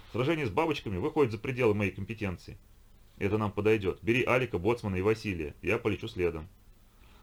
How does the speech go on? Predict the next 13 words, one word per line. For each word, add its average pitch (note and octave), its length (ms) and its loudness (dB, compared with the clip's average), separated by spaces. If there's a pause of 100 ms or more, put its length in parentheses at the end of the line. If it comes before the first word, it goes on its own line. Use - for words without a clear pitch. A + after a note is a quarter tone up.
(120)
Ну D3+ 80 0
вот G#3+ 160 8
мы D#3+ 160 2
и D3+ 40 4
познакомились A#2+ 640 0
наконец-то, F#2 520 -2
кивнул F2 260 -4
Фалькор. F2 460 -6 (1000)
Лиша, G#2 240 -2
не F2+ 100 -4
торопись, G#2 600 -2
выступил F2 340 -8
Боцман. D#2+ 320 -4